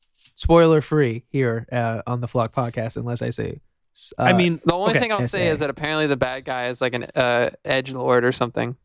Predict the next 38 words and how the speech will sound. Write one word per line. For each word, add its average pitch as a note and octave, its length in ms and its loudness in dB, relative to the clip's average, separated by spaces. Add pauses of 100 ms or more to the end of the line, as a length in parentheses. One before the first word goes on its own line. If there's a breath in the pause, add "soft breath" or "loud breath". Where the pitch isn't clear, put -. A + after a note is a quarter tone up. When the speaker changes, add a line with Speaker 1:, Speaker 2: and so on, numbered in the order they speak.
(500)
Speaker 1:
Apparently, G#3 420 4
Speaker 2:
I - 20 0
mean - 20 0
Speaker 1:
the F3 60 4
bad D#3+ 240 6
guy D#3+ 160 8
is, C#3+ 320 0
uh, - 20 4
uh, C3 380 4
this C3+ 240 0
kid D#3+ 220 4
in D3+ 80 4
a C#3 60 2
wheelchair C3 600 4
who C3 140 2
also B2+ 380 4
has B2 380 2
a, A2+ 500 -2 (140)
uh, G#2 400 -4 (240)
alien. A#2+ 600 -2 (1500)
Speaker 2:
That A2 220 -8
would A#2+ 100 -2
Speaker 3:
That C3+ 180 -2
Speaker 2:
be A#2+ 40 -4
the C3+ 100 -6
Speaker 3:
would C3+ 80 2
Speaker 2:
case. C3 140 -2
Speaker 3:
be C3+ 160 0
it. D3+ 280 2 (680 soft breath)
Speaker 2:
Um, C#3+ 280 2
Speaker 1:
Yeah. C3 80 -2 (760)
Speaker 2:
I F3 80 6
mean, F#3 260 6
okay, D3+ 220 4
look. G#2+ 220 -6 (600)
How E3 120 6
many F#3 160 4
times D3+ 580 0